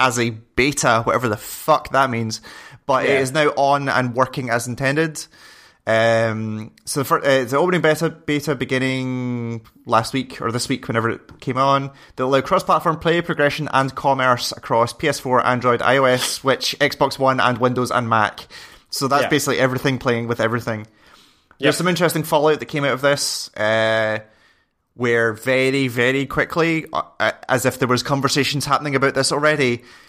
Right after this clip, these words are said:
Speaker 1: um, Epic came out with a statement and was like, "We are have, here are the stuff we have right now. Here's how you fix the, you cannot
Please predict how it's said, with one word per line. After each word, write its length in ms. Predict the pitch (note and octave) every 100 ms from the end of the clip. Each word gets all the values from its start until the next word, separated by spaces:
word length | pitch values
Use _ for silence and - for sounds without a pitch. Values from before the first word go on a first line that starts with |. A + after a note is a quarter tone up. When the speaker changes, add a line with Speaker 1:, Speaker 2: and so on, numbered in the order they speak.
| _ -
Speaker 1:
um, 480 | A#2+ A#2+ A#2 A#2 -
Epic 260 | C3 C3+
came 160 | - B2+
out 60 | B2
with 60 | G2+
a 40 |
statement 280 | - B2 A#2
and 80 | A#2
was 100 | A#2
like, 280 | A#2 - -
"We 240 | B2 A#2 A#2
are 80 |
have, 320 | G#2+ B2 A#2 -
here 200 | - D#3+
are 20 |
the 80 | D3+
stuff 220 | - D3
we 60 | B2+
have 180 | B2+ B2
right 140 | A2+
now. 360 | D3+ E3+ E3 E3 - - - _ _ -
Here's 240 | D3 C3+
how 60 | C3+
you 680 | B2 B2+ B2 A#2+ A#2+ A#2 A2
fix 560 | - - - - - -
the, 480 | C3 B2 A#2+ A#2 A2 -
you 140 | B2+
cannot 540 | - C3 B2 A#2+ -